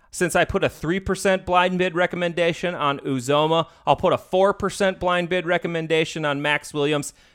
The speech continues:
because he also seems to like the number four, averaging four receptions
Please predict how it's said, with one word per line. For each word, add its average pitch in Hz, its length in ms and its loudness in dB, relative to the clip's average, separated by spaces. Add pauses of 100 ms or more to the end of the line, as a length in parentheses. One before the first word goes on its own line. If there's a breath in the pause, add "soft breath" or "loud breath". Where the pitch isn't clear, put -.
because 208 300 2
he 226 120 2
also 247 240 2
seems 202 320 -4
to 196 100 -4
like 180 240 0
the 185 80 -4
number 151 300 0
four, 127 400 -2 (220 soft breath)
averaging 165 480 2
four 240 280 2
receptions 175 680 0